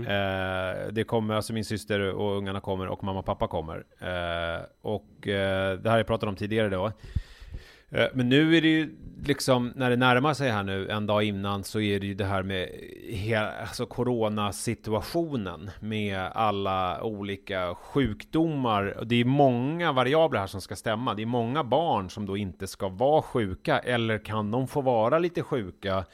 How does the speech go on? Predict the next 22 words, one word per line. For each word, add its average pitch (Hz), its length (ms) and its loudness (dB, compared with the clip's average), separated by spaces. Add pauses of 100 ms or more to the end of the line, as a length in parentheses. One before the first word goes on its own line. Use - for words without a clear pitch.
(140)
Och 113 280 -6
ska 117 140 -2
man 110 100 -2
då 110 80 -2
ändå 110 240 -2
fira 104 420 -2
ihop? 127 560 0
Och, 101 240 0 (460)
eh, 101 500 2
och 117 160 2 (240)
liksom, 120 540 -2
det, 135 280 -2 (300)
det 123 260 -2
senaste 143 440 4
var 107 240 4
att 104 140 -8
Li 151 480 0
har 139 160 4
ju 131 160 8
nu 107 200 2
jobbat 101 560 -2 (500)
hemifrån. 117 720 2